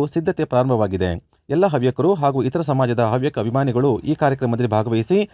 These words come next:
ಕಾರ್ಯಕ್ರಮವನ್ನು ಯಶಸ್ವಿಯಾಗಿಸುವಂತೆ ವಿನಂತಿಸಿಕೊಂಡರು. ಮುಂಜಾನೆ ನಡೆದ ಉದ್ಘಾಟನಾ ಸಮಾರಂಭದಲ್ಲಿ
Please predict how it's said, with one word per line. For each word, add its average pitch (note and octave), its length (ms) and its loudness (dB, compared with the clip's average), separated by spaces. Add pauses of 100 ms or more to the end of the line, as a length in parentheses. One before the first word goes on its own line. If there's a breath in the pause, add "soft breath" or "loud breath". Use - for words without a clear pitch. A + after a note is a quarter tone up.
(280 soft breath)
ಕಾರ್ಯಕ್ರಮವನ್ನು C#3+ 580 2 (100)
ಯಶಸ್ವಿಯಾಗಿಸುವಂತೆ B2+ 880 -2
ವಿನಂತಿಸಿಕೊಂಡರು. G2 600 0 (380)
ಮುಂಜಾನೆ A3+ 300 4
ನಡೆದ G#3 300 0
ಉದ್ಘಾಟನಾ F3+ 440 -2
ಸಮಾರಂಭದಲ್ಲಿ D3 580 0